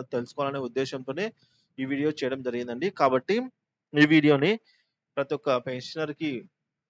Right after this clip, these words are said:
ఫ్యామిలీ పెన్షన్ లేదా సర్వీస్ పెన్షన్‌కి అయితే ఈ వీడియోని షేర్ చేయండి. అలాగే ఈ వీడియోకి ఒక లైక్ చేయండి. మన ఛానల్ని కొత్తగా చూస్తున్న వారు దయచేసి సబ్స్క్రైబ్ చేసుకోండి. Thank you for watching this video.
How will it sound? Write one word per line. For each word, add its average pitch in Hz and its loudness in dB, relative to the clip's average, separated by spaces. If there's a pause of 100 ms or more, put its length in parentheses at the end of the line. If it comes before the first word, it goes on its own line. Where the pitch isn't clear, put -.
(120)
ఫ్యామిలీ 139 0
పెన్షన్ 147 -4
లేదా 139 0
సర్వీస్ 135 -4
పెన్షన్‌కి 127 -8
అయితే 131 -2 (640)
ఈ 123 -6
వీడియోని 127 -2
షేర్ 131 -2
చేయండి. 120 -2 (480)
అలాగే 127 2
ఈ 135 0
వీడియోకి 131 0
ఒక 131 -2
లైక్ 117 0
చేయండి. 110 -4 (600)
మన 127 0
ఛానల్ని 151 2
కొత్తగా 143 6
చూస్తున్న 123 0
వారు 120 4
దయచేసి 123 -2
సబ్స్క్రైబ్ - -4
చేసుకోండి. 110 -6 (680)
Thank 139 4
you 147 2
for 143 2
watching 120 0
this 113 -6
video. 110 -2